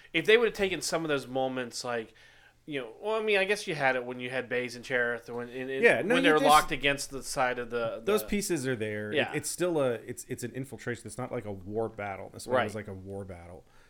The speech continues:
Speaker 2: you know, in terms of that. But it also, the battle doesn't mean anything.
Speaker 1: True.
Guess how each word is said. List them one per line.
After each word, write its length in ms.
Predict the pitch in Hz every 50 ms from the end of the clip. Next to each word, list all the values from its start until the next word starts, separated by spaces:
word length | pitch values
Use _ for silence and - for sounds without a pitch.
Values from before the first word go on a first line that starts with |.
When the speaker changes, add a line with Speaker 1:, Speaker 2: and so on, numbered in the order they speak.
| _ _
Speaker 2:
you 140 | - 107 98
know, 60 | 92
in 60 | 92 87
terms 240 | - 117 107 98
of 60 | 101 92
that. 160 | 95 101 101
But 120 | - 143 147
it 60 | 147
also, 260 | 151 156 - 143 127
the 160 | - - 123
battle 280 | 98 127 123 139 135 127
doesn't 240 | 113 117 113 104 95
mean 240 | 98 120 151 143
anything. 380 | 104 85 87 101 - - - - - _ _ _ -
Speaker 1:
True. 240 | - 160 123 107